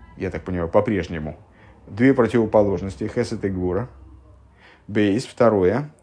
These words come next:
Эсредзиха вегениньоны эйлом. Речь идёт о мирском, с другой стороны. Бавелхе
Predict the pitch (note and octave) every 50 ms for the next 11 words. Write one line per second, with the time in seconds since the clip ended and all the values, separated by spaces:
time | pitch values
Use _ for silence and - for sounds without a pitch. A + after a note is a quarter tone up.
0 | - - - G#2+ - - A#2 C#3+ E3+ F3 E3+ E3+ - - - A#2 G#2+ A2 A2+ B2+
1 | A#2+ B2+ B2 B2 A#2+ A#2 A#2 A2+ A2 C3+ D#3 E3+ D#3 C#3+ C3+ A#2+ A2+ A2 A#2+ A2+
2 | - - C#3+ E3+ A3+ A#3+ G#3+ D3+ G#2 G2 F#2+ F2+ - _ _ _ _ - _ _
3 | - - - _ _ - A#2 A2+ C3+ D#3 C#3 C#3 - B2 A#2 A2+ A#2 C3+ C#3 B2
4 | F#2 - - - - - _ _ - _ _ _ - C3+ C3 A#2+ A2 G#2+ G#2 F#2+
5 | - - - - A2+ A2+ A#2 A2+ G#2 - - - A#2+ G#2 F#2+ F2+ F2+ - - -
6 | - A2 A#2+ B2+ B2+ A#2+ C3 B2+ B2 A#2+ - - C3 C3 C3 C3+ C#3 D3+ - -
7 | - _ _ _ _ - - - - - - G2 G2 G2 G2+ A2+ C3 D3 D3 -
8 | D3+ C#3 C3+ B2 -